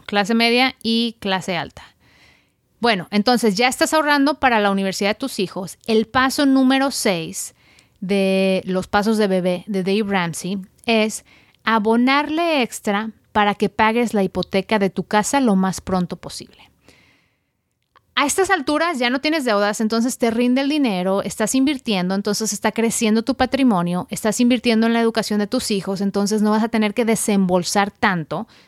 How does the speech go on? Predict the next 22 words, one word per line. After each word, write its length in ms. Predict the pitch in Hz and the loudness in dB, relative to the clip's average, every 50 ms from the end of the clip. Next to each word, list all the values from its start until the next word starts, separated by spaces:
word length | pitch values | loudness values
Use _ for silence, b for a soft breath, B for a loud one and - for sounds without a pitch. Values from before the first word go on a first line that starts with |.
| b b | b b
cuando 260 | - 214 208 196 190 | -2 2 2 4 4
vayan 280 | 180 175 175 175 180 180 | 4 4 2 0 0 -2
a 80 | 180 | 0
la 100 | 180 180 | 0 0
universidad. 500 | 180 185 190 185 - - 294 339 349 - - | 0 -2 -2 -4 -2 0 0 0 0 -2 -2
A 80 | 214 220 | -2 0
lo 80 | 220 | 0
mejor 240 | 226 233 240 285 285 | 0 2 0 0 0
vas 160 | 277 269 254 | 0 0 -2
a 40 | 285 | -2
tener 220 | - 269 254 247 | 0 0 0 0
que 120 | 247 269 247 | -2 -4 -2
completarle. 800 | - 254 233 - 254 247 240 - 277 285 277 247 202 160 - _ b b b b b b b b b b b | -2 0 0 0 -2 -2 -2 0 0 0 0 -2 -4 -6 -8 _ b b b b b b b b b b b
Pero 200 | - 294 311 320 | 0 2 2 4
entonces, 380 | 330 294 - 320 294 - 277 - | 2 2 2 0 0 0 -2 -2
¿qué 100 | - 277 | -4 -4
pasa? 440 | - - - - - - - - _ _ _ _ _ _ _ _ _ _ _ _ _ - - _ - | -2 -2 -4 -4 -4 -12 -16 -18 _ _ _ _ _ _ _ _ _ _ _ _ _ -20 -20 _ -2
Ahora, 520 | 214 208 240 254 254 214 180 170 190 - b b b b b | 0 2 2 4 2 2 0 -2 -4 -6 b b b b b
imagínate 800 | 254 262 269 285 294 277 - - 370 370 403 415 415 381 330 | 2 2 4 4 2 0 2 2 2 2 2 2 0 -2 -4
tú 240 | - - 302 294 - | -2 0 0 0 0
qué 160 | - - 294 | 2 2 2
hicieras 800 | 254 220 - - - 226 196 165 156 160 151 190 - - - | 2 2 0 0 2 2 2 2 0 -2 -4 -6 -10 -14 -16